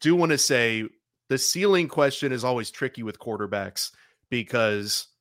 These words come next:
what is a ceiling of a quarterback when Tom Brady, the greatest quarterback of all, never had, quote unquote, a high ceiling in terms of talent or however you wanna define ceiling,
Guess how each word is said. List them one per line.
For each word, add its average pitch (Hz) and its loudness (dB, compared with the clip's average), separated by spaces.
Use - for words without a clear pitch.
what 156 4
is 139 0
a 127 0
ceiling 135 0
of 110 -2
a 107 -2
quarterback 110 0
when 113 -2
Tom 117 -4
Brady, 131 0
the 127 -6
greatest 139 0
quarterback 117 -2
of 107 -6
all, 110 -2
never 156 4
had, 123 2
quote 127 0
unquote, 117 -4
a 104 -4
high 110 0
ceiling 120 -2
in 101 -12
terms 107 -10
of 107 -6
talent 120 -2
or 104 -4
however 113 -2
you 110 -4
wanna 107 -4
define 107 -4
ceiling, 120 -2